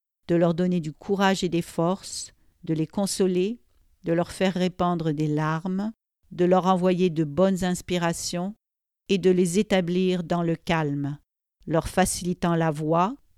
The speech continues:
et levant devant elles tous les obstacles, afin qu'elles avancent de plus en plus dans le bien.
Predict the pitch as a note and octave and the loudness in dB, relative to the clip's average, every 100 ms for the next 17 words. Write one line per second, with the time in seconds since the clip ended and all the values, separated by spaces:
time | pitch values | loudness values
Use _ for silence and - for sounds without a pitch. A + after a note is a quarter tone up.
0 | - F#3 F3+ F3+ F3+ E3 D#3 D#3+ - F3 | 0 2 2 2 2 0 0 -2 -2 0
1 | F3+ F#3+ G#3 _ _ A#3 G#3+ F#3 F#3 - | 0 -2 -4 _ _ -2 0 2 0 -2
2 | E3 D#3 - - D3+ _ - E3 F3 E3+ | -4 -4 -6 -12 -12 _ -6 -4 -2 -2
3 | E3+ D#3+ E3 D#3 E3 E3 - - - D#3 | -2 0 -2 -2 -4 -6 -12 -20 -10 -8
4 | - - G#3 G#3 F#3 - F3+ F3+ - - | -6 -4 -2 -2 -4 -6 -6 -6 -12 -8
5 | E3 D#3 D3 D3 C3+ | -4 -2 -2 -6 -8